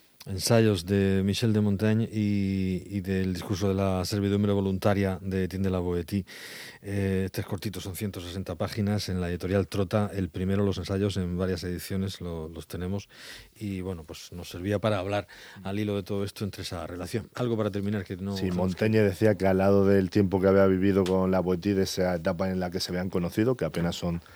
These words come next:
Speaker 2: cinco años, que el resto de su vida era una noche oscura e insípida, ¿no? Era una amistad <laughs> llevada al extremo, ¿no?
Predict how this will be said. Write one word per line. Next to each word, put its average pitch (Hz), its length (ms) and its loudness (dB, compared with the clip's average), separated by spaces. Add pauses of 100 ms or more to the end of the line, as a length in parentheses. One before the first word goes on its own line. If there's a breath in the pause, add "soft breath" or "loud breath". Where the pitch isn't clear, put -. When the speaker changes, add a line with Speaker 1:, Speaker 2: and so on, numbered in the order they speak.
(240 loud breath)
Speaker 2:
cinco 92 360 0
años, 101 380 0 (460 loud breath)
que 92 120 0
el 87 80 2
resto 92 300 0
de 87 40 0
su 87 120 0
vida 92 280 6
era 90 380 2
una 87 220 -2
noche 90 280 -4
oscura 101 640 0 (180)
e 87 100 -4
insípida, 80 600 -4 (560)
¿no? 95 140 -8 (580 loud breath)
Era 95 120 -2
una 98 140 0
amistad 95 480 0
<laughs> - 0 -
llevada 101 380 4
al 92 100 2
extremo, 90 460 -2
¿no? 98 160 -2